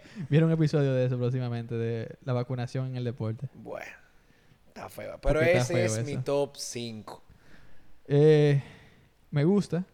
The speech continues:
Speaker 2: ¿Algo que decir?
Speaker 1: Yo no puse, yo no puse a Los Ángeles en el mío.
Speaker 2: Ya, eso ya tú y yo
Speaker 1: Ya
Speaker 2: lo
Speaker 1: lo
Speaker 2: venimos
Speaker 1: conversamos
Speaker 2: discutiendo de
Speaker 1: antes,
Speaker 2: hace
Speaker 1: antes de,
Speaker 2: rato
Speaker 1: antes
Speaker 2: y
Speaker 1: del
Speaker 2: hemos
Speaker 1: juego.
Speaker 2: tenido un, un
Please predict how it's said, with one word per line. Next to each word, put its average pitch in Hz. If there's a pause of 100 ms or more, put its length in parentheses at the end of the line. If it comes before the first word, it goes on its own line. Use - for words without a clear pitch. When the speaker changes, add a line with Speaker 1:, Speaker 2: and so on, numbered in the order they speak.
(300)
Speaker 2:
¿Algo 131
que 143
decir? 135 (680)
Speaker 1:
Yo 143
no 151
puse, 147
yo 147
no 147
puse 143
a 131
Los 127
Ángeles 135
en 120
el 120
mío. 127
Speaker 2:
Ya, 123
eso 123
ya 127
tú 127
y 131
yo 147
Speaker 1:
Ya 143
Speaker 2:
lo 151
Speaker 1:
lo -
Speaker 2:
venimos 170
Speaker 1:
conversamos 165
Speaker 2:
discutiendo 151
de 135
Speaker 1:
antes, 151
Speaker 2:
hace 135
Speaker 1:
antes 139
de, 147
Speaker 2:
rato 143
Speaker 1:
antes 156
Speaker 2:
y 151
Speaker 1:
del 131
Speaker 2:
hemos 156
Speaker 1:
juego. 151
Speaker 2:
tenido 139
un, 143
un 143